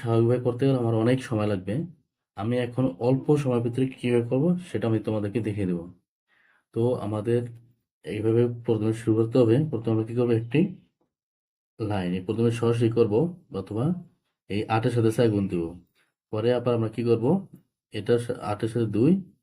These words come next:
এবং চারের সাথে দুই, অর্থাৎ আমি আগে নিয়মটা দেখে নিই, তারপর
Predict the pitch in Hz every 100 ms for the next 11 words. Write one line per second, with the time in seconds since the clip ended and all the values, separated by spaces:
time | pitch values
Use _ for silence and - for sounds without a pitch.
0 | _ _ - 95 104 104 113 113 101 95
1 | 92 - 101 104 123 131 _ _ _ -
2 | 98 104 101 101 107 120 98 104 101 147
3 | 175 107 98 101